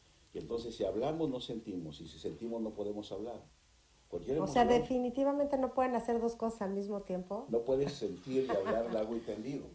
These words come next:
Speaker 2: Ah, ok.
Speaker 1: No puedes. Si estoy enojado, no construyo muchas ideas
Speaker 2: Ok.
Speaker 1: largas, puras expresiones.
Speaker 2: ¿Qué, qué hay que hacer en esos momentos? Momentos de
Speaker 1: La mujer sabe cuándo el hombre sí escucha.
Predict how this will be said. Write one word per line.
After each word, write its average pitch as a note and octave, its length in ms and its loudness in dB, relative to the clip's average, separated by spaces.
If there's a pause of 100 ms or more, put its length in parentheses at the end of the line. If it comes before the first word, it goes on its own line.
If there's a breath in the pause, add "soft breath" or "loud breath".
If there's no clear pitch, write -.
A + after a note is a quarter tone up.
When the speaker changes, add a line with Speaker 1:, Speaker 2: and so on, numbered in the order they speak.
Speaker 2:
Ah, F3+ 280 -6
ok. F3+ 180 -10
Speaker 1:
No A#2 200 -2
puedes. D#3 320 -6
Si C#3 60 -10
estoy B2 260 -2
enojado, D3 560 -4
no G#2 280 -6
construyo A#2 500 -6
muchas G#2 520 -10
ideas F#2 240 -4
Speaker 2:
Ok. F#2+ 60 -8
Speaker 1:
largas, - 640 -10 (100)
puras G2+ 220 -12
expresiones. - 480 -4
Speaker 2:
¿Qué, A#3 40 -4
qué C4 100 -2
hay B3+ 100 2
que B3+ 80 -2
hacer A#3 280 0
en A3 80 -2
esos G#3+ 280 -6
momentos? F#3 480 -6 (260)
Momentos G#3 560 -2
de F3+ 240 2
Speaker 1:
La - 80 2
mujer C#3 220 -2
sabe C#3 260 0
cuándo B2+ 260 -4
el A#2 80 -2
hombre A2+ 200 -4
sí G#2+ 120 -10
escucha. - 420 -16